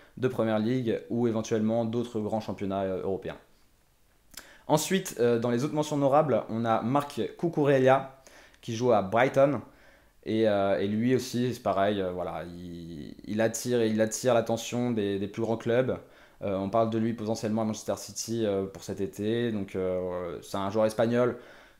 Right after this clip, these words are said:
qui est également très jeune, vingt-trois ans. Il a fait une saison, voilà, très complète, euh, trente-cinq matchs. Et, euh, et voilà, quatre-vingts ballons touchés par match, c'est énorme.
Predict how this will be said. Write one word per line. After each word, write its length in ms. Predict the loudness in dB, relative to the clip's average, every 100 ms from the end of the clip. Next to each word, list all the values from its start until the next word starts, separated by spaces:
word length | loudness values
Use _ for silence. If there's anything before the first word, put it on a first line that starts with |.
| -6
qui 100 | 0
est 280 | 0 -2 -2
également 340 | 4 6 6 4
très 220 | 2 4
jeune, 280 | 6 6 4
vingt-trois 480 | 2 0 2 2
ans. 320 | 2 0 -4 -12 _ -6
Il 140 | -2
a 40 | -2
fait 140 | 0
une 220 | -4 -4 -8 _ -6
saison, 320 | -4 0 0
voilà, 320 | 4 4 4
très 160 | 0 -4
complète, 500 | -2 2 4 4 2
euh, 140 | -2
trente-cinq 340 | 2 0 2
matchs. 560 | 2 4 2 0 -8 -14 -20 -20 _ _ -4
Et, 200 | 0 2
euh, 540 | 2 2 2 2 2
et 60 | 0
voilà, 260 | 0 -2 -6 -6
quatre-vingts 340 | -2 0 2 2
ballons 240 | 4 2
touchés 220 | 0 -4
par 100 | 0
match, 400 | 0 -2 -6 -12 -14
c'est 180 | -8 -4
énorme. 240 | -4 -6